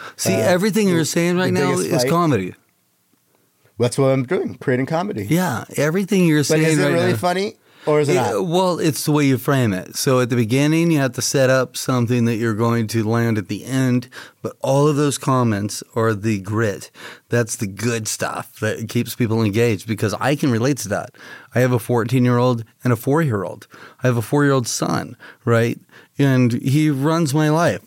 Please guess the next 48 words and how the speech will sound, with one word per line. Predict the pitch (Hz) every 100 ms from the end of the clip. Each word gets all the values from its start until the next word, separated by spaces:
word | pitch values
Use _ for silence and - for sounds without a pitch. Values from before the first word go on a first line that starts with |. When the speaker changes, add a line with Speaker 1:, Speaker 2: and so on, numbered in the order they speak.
| _ _ -
Speaker 1:
I | 165
have | -
to | 175
negotiate | 160 143 185 185 160 123
with | 110 117
this, | 98 123
you |
know. | 113 113 123
<laughs> | 906 1077 1077 - - - - _ _ _ _ - _ _ -
Sorry. | - - - - - - - - - - - - -
And, | 139 156
uh, | 180 170 147 160
you | 202 156
know, | 139
we, | 139 156
it's | 156 135 - -
just, | - 165 135 -
you | 160
know, | 147 139
we, | 156 165 165 147
but | 165 147
that's | 180 180 -
the |
way | 180 185
it | 185
is. | 226 127 104
Like, | 139 131 127 139
they | 131 160 180
have, | 160 160 151
hold | 151 147 147
all | 156
the | 156
cards | 170 208 190 117
because | 147 156 127
they | 165 165
know | 165 170
that | 165 175 - - - -
I |
love | 160 156 180 208 160 135
them | 131 110 107
so | - 139 123
much | 117 110 113 139
that | 160 165
there's | 165 160 160
no | 190 180
way | 175 185
I'm | 175 170
gonna, | 170 170 165